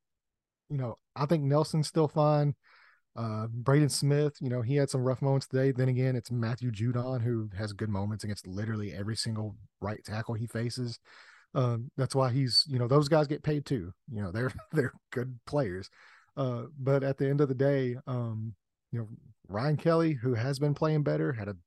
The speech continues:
bad day today. Matt Pryor, that's, I don't know what else you can <laughs> say at this point. That guy probably just needs to be cut outright at this point. Uh, Raymond,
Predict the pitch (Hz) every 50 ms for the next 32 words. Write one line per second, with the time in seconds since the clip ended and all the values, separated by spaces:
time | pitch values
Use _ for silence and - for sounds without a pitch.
0 | _ _ - _ - - 90 98 107 110 107 110 127 127 131 135 131 131 135 135
1 | 135 - _ _ _ _ _ _ _ _ _ _ _ _ _ _ _ _ - 87
2 | 104 120 123 - - _ _ - - 135 139 160 170 165 160 160 165 160 143 131
3 | - - - - - - - _ _ - - - 85 90 101 104 107 104 110 -
4 | - - 123 - 180 - - - - - - 175 165 - - 151 135 - - 147
5 | 147 147 147 139 110 107 113 110 110 101 104 98 101 - _ - - 92 101 113
6 | 131 139 127 117 127 - - 127 127 131 120 127 131 131 - - - 143 139 143
7 | - - - - - 120 117 - - 123 127 139 139 123 - 143 135 - - 139
8 | 135 135 139 139 - _ _ - - - _ _ _ _ - 113 120 117 127 131
9 | 117 113 120 127 117 104 120 139 151 160 160 165 165 165 165 170 151